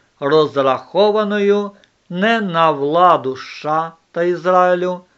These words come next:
бо та інша все чудово розуміє, але на електорат цих країн, від якого залежать дії цієї влади.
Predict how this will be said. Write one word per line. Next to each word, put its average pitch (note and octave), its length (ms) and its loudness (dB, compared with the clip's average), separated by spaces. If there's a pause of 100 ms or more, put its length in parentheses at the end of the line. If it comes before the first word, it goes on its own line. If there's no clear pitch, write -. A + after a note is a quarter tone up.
(120)
бо E3+ 140 -2
та G#3+ 200 0
інша A3 420 -4
все F#3+ 220 -6
чудово G3 400 -2
розуміє, F#3+ 720 -4 (300)
але D3+ 420 0
на E3+ 380 -2
електорат A#3+ 760 -2
цих A3+ 240 -2
країн, G#3 600 -2 (300)
від D3 200 -4
якого D3 460 0
залежать C3+ 960 -4
дії C#3 340 -6
цієї E3+ 400 0
влади. F3 540 2